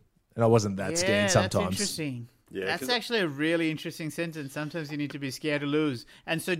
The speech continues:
Speaker 2: you have that fighting spirit now inside you.
Speaker 1: Yeah, yeah, for sure. And it's, um,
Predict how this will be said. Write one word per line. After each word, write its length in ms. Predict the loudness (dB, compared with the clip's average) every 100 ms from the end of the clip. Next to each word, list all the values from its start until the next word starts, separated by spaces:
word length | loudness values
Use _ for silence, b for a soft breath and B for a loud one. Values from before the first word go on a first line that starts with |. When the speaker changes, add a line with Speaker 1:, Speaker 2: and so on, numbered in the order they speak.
| -4
Speaker 2:
you 180 | -2 0
have 280 | 2 2 2
that 160 | 0
fighting 360 | 2 2 2 -2
spirit 380 | -4 -2 -2 -6 _ _ _ _ 0
now 380 | 2 4 0 -6 -6
inside 580 | -4 -2 -2 0 0 -2
you. 240 | -6 -6 -12 _
Speaker 1:
Yeah, 200 | 8 10
yeah, 300 | 10 8 6 -4 _ _ -2
for 80 | 4
sure. 440 | 10 12 12 8
And 140 | 0 2
it's, 240 | 2 4
um, 460 | 6 6 4 0